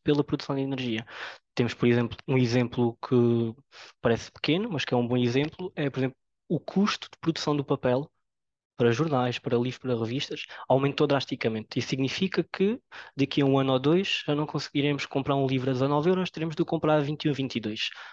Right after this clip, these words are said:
Parecendo que não, aos poucos, e cá está com a inflação, essas pequenas mudanças vão, vão nos impactando. Hum, e acho que é um grande desafio para a União Europeia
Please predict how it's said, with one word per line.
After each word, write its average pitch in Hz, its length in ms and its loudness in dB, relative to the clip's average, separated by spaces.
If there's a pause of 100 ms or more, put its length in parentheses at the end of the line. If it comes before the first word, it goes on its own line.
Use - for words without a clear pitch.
(120)
Parecendo 175 420 4
que - 140 -2
não, 165 380 2
aos 147 240 2
poucos, - 580 0 (640)
e 135 140 -4
cá - 240 -4
está 110 240 -2
com - 120 -4
a 127 40 0
inflação, 127 680 -2
essas 160 440 2
pequenas 147 400 -2
mudanças 135 720 0 (600)
vão, 135 480 0 (280)
vão 127 160 0
nos 131 160 0
impactando. 113 560 -4 (560)
Hum, 120 680 -2 (800)
e 131 160 4
acho 127 380 2
que 143 500 6 (460)
é 131 160 0
um 131 140 -4
grande 127 340 -2 (100)
desafio 131 380 2
para 127 120 0
a - 20 4
União 123 180 0
Europeia 139 540 2